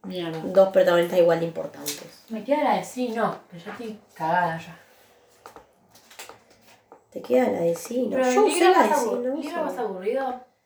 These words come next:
Speaker 1: no debe ser este, pues tiene pinta de ser interesante, excepto que tenga, sea muy lento. Pero no creo.
Speaker 2: Abrí. Te lo voy a dar otra pista otra vez.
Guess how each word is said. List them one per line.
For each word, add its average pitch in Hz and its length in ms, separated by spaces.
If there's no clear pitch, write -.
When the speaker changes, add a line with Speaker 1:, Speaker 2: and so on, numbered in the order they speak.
Speaker 1:
no 214 280
debe 262 260
ser 220 220
este, 247 260
pues 180 220
tiene 277 200
pinta 247 240
de 160 60
ser 175 100
interesante, 160 720
excepto 226 540
que 165 80
tenga, 180 640
sea 175 240
muy 180 280
lento. 160 520
Pero 254 200
no 302 260
creo. 302 600
Speaker 2:
Abrí. 220 360
Te 170 80
lo 185 120
voy 269 120
a 302 60
dar 285 140
otra 247 220
pista 285 200
otra 226 160
vez. 269 240